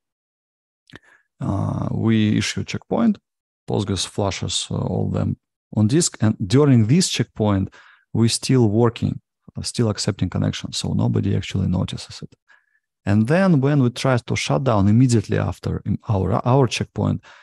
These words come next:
the shutdown checkpoint is going to be there still, but it will be small because we just did, we just performed, uh, another checkpoint. And, uh, this is great. Sometimes we, you want to do two checkpoints, actually. I never did two checkpoints, but,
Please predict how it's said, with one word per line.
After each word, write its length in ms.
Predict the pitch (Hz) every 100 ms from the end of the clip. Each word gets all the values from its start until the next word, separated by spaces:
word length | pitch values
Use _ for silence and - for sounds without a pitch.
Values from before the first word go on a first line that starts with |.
| _ _
the 220 | 101 117
shutdown 580 | 110 - 156 156 131 107
checkpoint 580 | 95 101 - 104 95 -
is 200 | 101 98
going 280 | 113 139 143
to 80 | 117
be 160 | 107
there 340 | 101 104 98 90
still, 340 | - - 165
but 220 | 113 107
it 120 | 131 156
will 120 | 127
be 120 | 107
small 460 | - - 104 95 98
because 480 | 98 - 101 92
we 80 | 117
just 300 | 117 101 90
did, 260 | 107 101 - _ _ _ _
we 100 | 117
just 200 | 107 -
performed, 560 | 98 - 104 101 90 -
uh, 140 | 92 95
another 340 | 98 123 117
checkpoint. 520 | 95 - - - - _ _ _ _ _ _ _ -
And, 340 | 104 101 101
uh, 320 | 104 101 101
this 180 | 101 165
is 80 | 160
great. 300 | 123 101 - - _
Sometimes 480 | - 131 123 151 -
we, 180 | 120 117
you 120 | 117
want 200 | 117 117
to 60 | 117
do 240 | 104 110 -
two 120 | 127
checkpoints, 520 | - 107 - 98 -
actually. 380 | 95 - 98 98
I 40 | 107
never 220 | 151 131
did 320 | 101 123 104 -
two 100 | 110
checkpoints, 720 | - 107 - 101 98 - - -
but, 280 | 98 95